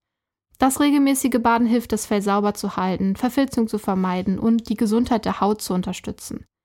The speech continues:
Aber das Baden des Pudels muss trotzdem mit Bedacht durchgeführt werden, denn die natürlichen Öle der Haut, die sollten natürlich nicht sch-, zu stark entfernt werden und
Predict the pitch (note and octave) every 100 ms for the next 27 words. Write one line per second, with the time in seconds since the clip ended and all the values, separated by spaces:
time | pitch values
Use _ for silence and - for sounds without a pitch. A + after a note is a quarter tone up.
0 | _ _ _ _ _ _ _ _ _ _
1 | - A#3+ G#3+ D3 - _ _ _ A#3 A#3
2 | B3+ B3+ B3+ B3+ - D4+ C#4+ C4 B3 B3
3 | B3 A#3+ A3 G#3 G3 G#3+ B3+ - - C4+
4 | - C4 C4+ B3+ B3 B3+ C4 C4 C4 A#3+
5 | G#3+ G#3+ G#3+ A3 A3 G#3+ G3+ A#3 A3 A3
6 | - G#3 G3+ G3 F#3+ G#3+ A3+ A3+ G#3 G3+
7 | - G3+ - G3+ G#3 A#3+ C4 - - -
8 | _ - A#3 - G#3 B3+ B3 A#3 A#3 A3+
9 | A3+ A3+ A3 A3+ A3+ - - - - -
10 | A3+ G#3+ -